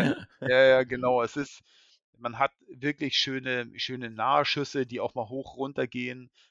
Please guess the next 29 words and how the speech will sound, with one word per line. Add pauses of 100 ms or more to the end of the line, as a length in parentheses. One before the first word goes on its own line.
Und
dann
hat
man
auch
so
schöne
weite
Schüsse. (280)
Du
hast, (560)
ähm,
was
auch
gut
ist,
äh,
ich
hatte
jetzt (120)
so
ein
bisschen
Pech,
dass,
ähm,
wir
waren
ja